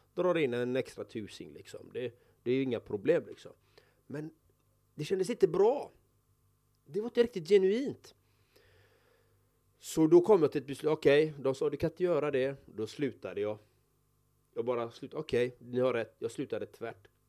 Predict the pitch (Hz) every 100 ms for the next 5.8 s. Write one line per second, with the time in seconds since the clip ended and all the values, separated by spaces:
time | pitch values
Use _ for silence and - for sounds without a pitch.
0 | - 139 110 85 _ _ _ _ _ -
1 | 117 - 117 107 - _ _ - 147 196
2 | 190 185 - 180 156 147 160 - _ _
3 | _ _ _ - 117 139 175 156 135 120
4 | 92 - _ _ _ - _ _ _ _
5 | _ 117 160 156 - 120 85 127